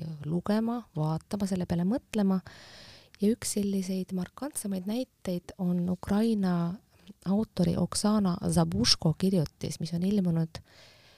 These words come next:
Vikerkaares paar numbrit tagasi. Äh, kõige kergemini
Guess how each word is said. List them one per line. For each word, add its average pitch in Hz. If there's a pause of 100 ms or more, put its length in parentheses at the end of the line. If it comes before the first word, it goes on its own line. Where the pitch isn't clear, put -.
(240)
Vikerkaares 185
paar 202
numbrit 170
tagasi. 196 (300)
Äh, 175 (240)
kõige 175
kergemini 170